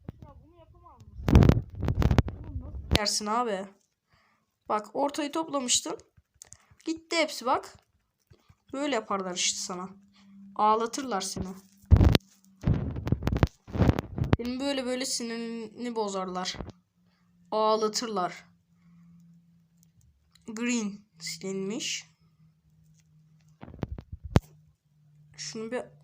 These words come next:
alayım abi ya. Ay biz yellow olduk.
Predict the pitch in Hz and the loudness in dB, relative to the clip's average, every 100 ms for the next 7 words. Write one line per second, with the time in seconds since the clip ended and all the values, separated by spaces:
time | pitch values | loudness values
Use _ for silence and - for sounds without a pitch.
0 | _ _ _ _ _ 214 214 240 226 208 | _ _ _ _ _ -8 -6 -4 -4 -4
1 | 208 190 185 190 - - - - - - | -6 -6 -8 -12 -18 -20 -14 -16 -16 -20
2 | _ _ - - - - - - 220 202 | _ _ -20 -20 -20 -20 -16 -8 -6 -6
3 | 214 202 185 180 208 220 240 226 196 | -6 -6 -10 -6 -4 -4 -4 -4 -6